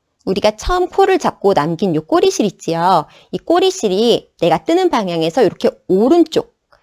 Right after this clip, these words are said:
내가 이렇게 지금 뜨는 방향, 요 편물 방향을 봤을 때 오른쪽에 있다. 그러면 안뜨기를 할 차례예요. 안뜨기를 할 차례에 또 뜨다가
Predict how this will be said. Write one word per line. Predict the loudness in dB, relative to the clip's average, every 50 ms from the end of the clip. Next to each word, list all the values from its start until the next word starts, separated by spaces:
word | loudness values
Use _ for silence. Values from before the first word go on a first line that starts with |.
| _ _ _
내가 | 0 2 2
이렇게 | 2 0 -4 -8
지금 | -10 -8 -6
뜨는 | -4 -2 0 2 2 2 2 0 -2 -4 _ -10
방향, | -8 -6 -4 -4 -2 -2 -2
요 | -2
편물 | -2 -2 -2 0 0 0 -2
방향을 | -4 -4 -6 -6 -4 -6 -6
봤을 | -8 -10 -14 -14 -10 -10 -10
때 | -6 -2 0 0 0 0 -6 -16 -20 -20 _ _ -4
오른쪽에 | 0 0 2 2 2 0 0 0 0 2 2 2
있다. | 2 2 -2 -4 -2 0 2 2 0 0 -2 -6
그러면 | -10 -8 -6 -6 -2 -2 -2 -2 -2 -6 _ _ _ _ _
안뜨기를 | -8 -6 -4 -4 -4 -2 0 0 2 2 2 0 0
할 | -2 -4
차례예요. | -6 -4 -6 -4 -4 -4 -6 -8 -12 -14 _ _ _ _ _ _ _ _ _ _ _ _
안뜨기를 | -8 -8 -8 -4 -4 -4 -4 -2 -4 -4
할 | -4 -4 -6
차례에 | -6 -6 -6 -6 -4 -2 0 0 0 -2 -2 _ _ _ _ _ _ _ _ _ _ _ _ _ _ _ _ _ _ _ _ _ _
또 | 0 2 2 2 2
뜨다가 | 0 0 2 0 0 0 0 -2 -2